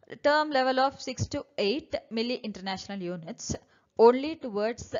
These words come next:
thirty-eight, forty weeks of gestation. T three remains low till thirty weeks. See, T three starts around mid gestation and increases well only after thirty weeks.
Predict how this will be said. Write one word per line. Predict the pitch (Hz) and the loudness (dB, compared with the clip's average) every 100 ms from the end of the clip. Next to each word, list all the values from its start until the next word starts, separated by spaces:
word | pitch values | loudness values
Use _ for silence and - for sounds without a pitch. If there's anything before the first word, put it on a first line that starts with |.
| - _ _ _ _ | -10 _ _ _ _
thirty-eight, | - 208 226 208 196 185 _ | -10 -8 -8 -8 -8 -10 _
forty | 175 - 170 | -16 -12 -14
weeks | 165 - | -12 -8
of | 226 | -6
gestation. | 214 196 - - - - _ _ _ - _ - | -4 -6 -10 -14 -16 -18 _ _ _ -20 _ 0
T | 320 330 - | 0 0 -2
three | 339 403 466 | 4 6 6
remains | 311 285 294 294 - | 4 0 -2 -2 0
low | 208 208 214 - | 2 0 -2 -4
till | 339 392 | 0 0
thirty | - 220 220 214 | 0 -2 0 -6
weeks. | 147 - - - - _ _ _ _ _ - | -6 -12 -14 -14 -16 _ _ _ _ _ -8
See, | 349 440 _ _ _ _ | -6 -6 _ _ _ _
T | 233 233 | -4 -4
three | 226 277 359 381 - - _ _ | -4 -6 -6 -8 -14 -20 _ _
starts | - - 226 208 240 - | -20 0 6 6 6 2
around | 254 226 233 247 233 - - - | 2 4 4 2 0 -2 -4 -6
mid | 196 202 | -2 -2
gestation | 175 185 - 190 - 214 359 _ _ _ _ | -2 -2 -2 -2 -4 -6 -8 _ _ _ _
and | - 233 359 311 - - | -4 -4 -2 -8 -10 -4
increases | 254 330 370 403 392 403 - 175 | -4 -2 -2 -2 -2 -4 -4 2
well | 196 240 370 - _ - | 4 4 2 -8 _ -6
only | - 226 226 - | -2 0 -2 -4
after | 180 196 | -8 -8
thirty | - 202 - 151 | -4 -4 -6 -14
weeks. | 117 - - | -14 -14 -16